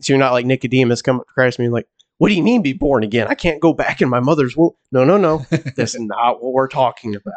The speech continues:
Speaker 1: What
Speaker 2: Yeah.
Speaker 1: we're talking about is a living sacrifice, meaning being brought to life through the blood of Christ.
Speaker 2: Sure.
Speaker 1: So.
Speaker 2: Yeah, very much so. Um, yeah, and the first thing that I thought about when I was, um, reading through these verses in preparation was, you know, a living sacrifice.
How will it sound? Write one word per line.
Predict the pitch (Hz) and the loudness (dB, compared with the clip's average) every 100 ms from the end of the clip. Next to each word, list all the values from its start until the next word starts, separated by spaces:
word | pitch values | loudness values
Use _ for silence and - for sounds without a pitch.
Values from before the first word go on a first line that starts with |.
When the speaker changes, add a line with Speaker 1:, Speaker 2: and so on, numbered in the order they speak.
| - _ | -16 _
Speaker 1:
What | 127 | -8
Speaker 2:
Yeah. | 120 | -6
Speaker 1:
we're | 117 | -6
talking | - 185 180 160 135 | 0 2 2 0 -2
about | 113 113 113 113 _ _ _ _ _ | 0 -2 -2 -4 _ _ _ _ _
is | 127 117 | 0 0
a | 110 120 | -2 0
living | 139 151 151 135 | 2 4 2 0
sacrifice, | 127 110 - 131 117 - | -2 -4 -4 -2 -2 -2
meaning | 123 117 117 107 - - | -4 -2 -4 -6 -12 -2
being | 131 117 | 0 0
brought | 110 120 - | 0 0 -2
to | 127 | -4
life | 117 113 - | 0 0 -2
through | 107 | -8
the | 101 - | -8 -16
blood | - | -20
of | _ | _
Christ. | - - - _ | -20 -18 -20 _
Speaker 2:
Sure. | - - 73 73 _ | -14 -12 -12 _ _
Speaker 1:
So. | - - - _ _ - | -14 -14 -14 _ _ -20
Speaker 2:
Yeah, | 90 73 76 _ - | -18 -18 -20 _ -18
very | 90 76 | -16 -16
much | 73 - - | -20 -18 -18
so. | 80 78 _ - - - _ | -18 -20 _ -20 -20 -20 _
Um, | 101 101 92 85 _ - | -6 -4 -6 -10 _ -8
yeah, | 113 104 | -4 -2
and | |
the | 104 | -2
first | 139 135 - | 0 -2 -2
thing | 123 104 98 | -6 -6 -8
that | 90 | -10
I | 90 92 - | -10 -12 -14
thought | 87 85 | -16 -16
about | 82 82 80 | -18 -18 -20
when | 90 | _
I | 78 | -20
was, | 78 - - | _ -20 -20
um, | 87 85 _ _ | -20 -20 _ _
reading | - 90 80 90 | -14 -14 -14 -10
through | 101 90 | -8 -6
these | 90 - - | -8 -14 -18
verses | 110 104 95 101 101 | -8 -6 -6 -8 -8
in | 95 | -8
preparation | 101 85 87 87 - 87 | -8 -6 -8 -8 -12 -14
was, | 87 - | -12 -10
you | 95 90 | -8 -8
know, | 87 | -4
a | |
living | 101 117 107 | -2 -2 -4
sacrifice. | 98 90 85 92 87 87 - | -8 -10 -10 -8 -6 -6 -10